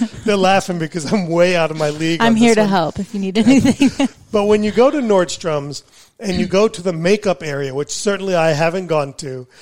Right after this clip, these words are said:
Speaker 2: but it is a great example of our dental practices. When you go to the makeup area, there are specialty counters where someone is selling mac, where someone's sell-, selling Bobbi Brown.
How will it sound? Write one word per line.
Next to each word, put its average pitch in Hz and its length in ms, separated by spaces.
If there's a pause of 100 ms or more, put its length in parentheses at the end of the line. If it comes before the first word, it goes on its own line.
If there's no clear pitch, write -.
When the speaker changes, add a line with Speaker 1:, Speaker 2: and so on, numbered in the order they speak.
(260)
Speaker 2:
but 180 560
it 220 120
is 214 160
a 190 60
great 196 300
example 185 480
of 156 80
our 156 100
dental 143 260
practices. 131 680 (260)
When 180 140
you 190 40
go 247 120
to 269 80
the 220 80
makeup 214 420
area, 151 380 (320)
there 202 260
are 196 180
specialty 202 800
counters 156 680 (240)
where 160 160
someone 208 420
is 196 100
selling 180 360
mac, 170 420
where 160 80
someone's 196 380
sell-, 180 320
selling 170 320
Bobbi 160 280
Brown. 160 360